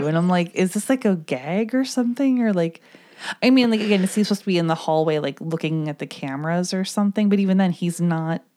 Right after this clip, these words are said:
doing that, and you see him for a fraction of a second, so it's just distracting and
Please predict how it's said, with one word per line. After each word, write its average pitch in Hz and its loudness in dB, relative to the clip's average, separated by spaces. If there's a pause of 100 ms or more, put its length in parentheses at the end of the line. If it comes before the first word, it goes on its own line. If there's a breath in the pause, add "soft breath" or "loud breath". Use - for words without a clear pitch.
(300)
doing 190 2
that, 147 -4
and 180 2
you 180 4
see 208 2
him 185 4
for 160 -4
a 156 -4
fraction 170 -4
of 156 0
a 151 -6
second, 170 -2
so 165 0
it's 160 -4
just 170 -4
distracting 147 -4
and 135 -4